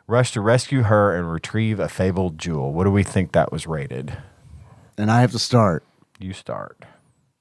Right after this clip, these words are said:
Speaker 1: You'll say what you think it is, and then we'll guess higher or lower.
Speaker 2: So I don't, no matter what, I don't get a point on this one, right?
Speaker 1: Right.
Speaker 2: It's whether
Speaker 1: Yeah.
Speaker 2: it's s-
Speaker 1: Um, yes.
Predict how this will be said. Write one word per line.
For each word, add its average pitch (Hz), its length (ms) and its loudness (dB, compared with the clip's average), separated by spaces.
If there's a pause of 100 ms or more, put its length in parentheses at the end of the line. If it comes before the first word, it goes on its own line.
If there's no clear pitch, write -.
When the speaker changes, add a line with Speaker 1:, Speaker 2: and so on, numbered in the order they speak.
(400)
Speaker 1:
You'll 104 260 0
say 123 320 6
what 104 180 4
you 107 160 0
think 110 320 -2
it 113 100 0
is, 87 380 0
and 87 100 -8
then 87 140 -6
we'll 87 140 -2
guess 87 240 -4
higher 80 400 0
or 76 80 -2
lower. 69 160 -4
Speaker 2:
So 131 180 0
I 143 80 2
don't, 175 240 0
no 143 140 0
matter 151 240 2
what, 131 160 2
I 120 80 2
don't 117 140 0
get 107 100 -2
a 101 60 -4
point 113 260 0
on 76 100 -8
this - 180 -14
one, - 300 -14 (300)
right? 110 360 2 (300)
Speaker 1:
Right. 80 340 -8
Speaker 2:
It's 120 200 0
whether 110 340 4
Speaker 1:
Yeah. 107 240 0
Speaker 2:
it's - 280 -10 (160)
s- - 340 -12
Speaker 1:
Um, 117 260 -6 (140)
yes. - 580 -8